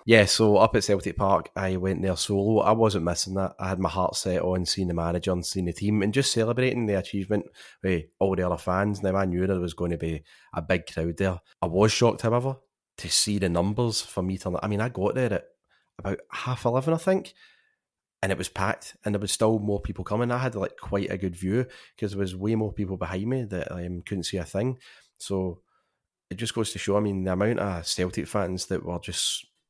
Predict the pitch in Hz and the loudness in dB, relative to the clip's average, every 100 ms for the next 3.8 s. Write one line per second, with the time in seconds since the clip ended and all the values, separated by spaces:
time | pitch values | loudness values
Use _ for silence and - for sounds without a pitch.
0 | _ _ _ _ - 202 - 110 110 107 | _ _ _ _ -2 -2 0 -2 -2 -2
1 | - 110 107 107 _ _ _ _ - 90 | -2 -2 -2 -4 _ _ _ _ -8 -4
2 | 87 85 92 90 92 90 85 90 95 95 | -4 -6 -6 0 2 4 2 0 0 -2
3 | - - _ 104 101 - 104 | -6 -8 _ -4 -4 0 -2